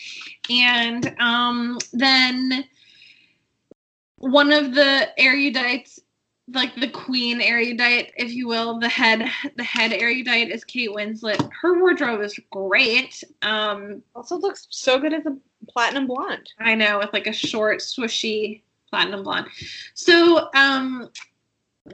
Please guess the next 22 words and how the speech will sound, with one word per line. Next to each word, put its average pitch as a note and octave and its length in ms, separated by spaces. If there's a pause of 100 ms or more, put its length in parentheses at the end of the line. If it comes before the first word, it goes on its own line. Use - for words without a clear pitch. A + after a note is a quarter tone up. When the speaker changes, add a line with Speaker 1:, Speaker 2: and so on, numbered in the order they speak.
(420)
Speaker 1:
what C#4+ 240
I D#4+ 440
thought C4 380
was, C#4 160
like, A#3 200
the A#3+ 80
funniest A3 560
thing G#3+ 400
about G3+ 480
the G#3 580 (420)
Dauntless G#3 880 (160)
was G#3+ 580
they, G#3+ 140
like, G3 280
have C4 360
this C4 220
big, A3 480
like, F#3+ 440
getting A#3 320
on A#3 200
the A#3+ 80
train, A#3 1000